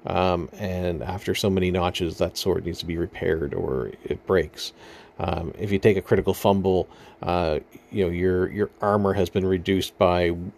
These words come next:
know, one point of A C or something like that. Um, using that rather than,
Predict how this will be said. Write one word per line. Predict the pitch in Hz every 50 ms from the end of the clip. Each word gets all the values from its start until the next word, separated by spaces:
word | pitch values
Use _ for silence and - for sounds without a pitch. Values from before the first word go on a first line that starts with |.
| - - - -
know, | 113 101 90 87
one | 87 87 95 98 98 92
point | 90 - - 92 92 90
of | 87 80
A | 82 90 87
C | - - - - 95 92 90 90
or | 92
something | - - 85 - - 82 73
like | 80 92 -
that. | 80 71 71 67 65 - - - - - - - - -
Um, | - 101 98 95 92 90 87 78 - - _ - _ - - - -
using | 139 127 139 135 131 123 110 98 95
that | 90 107 98 98 92 - -
rather | 92 90 87 90 90 90
than, | 82 85 87 87 87 85 87 85 85